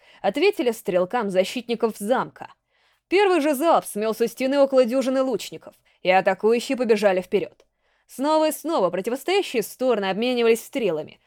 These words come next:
и защитники крепости стояли твердо, но атакующие все ближе подходили к стенам.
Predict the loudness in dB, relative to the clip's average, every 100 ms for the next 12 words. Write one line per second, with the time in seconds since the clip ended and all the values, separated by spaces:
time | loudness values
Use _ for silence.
0 | _ -8 -4 -2 -2 -2 -2 -4 -2 -2
1 | -2 -8 -8 0 2 2 0 -4 -6 -6
2 | -14 _ _ _ -8 -4 2 4 4 0
3 | -2 -4 -4 -2 0 0 0 -2 -4 0
4 | 2 2 0 -2 -6 -4 -4 -6 -18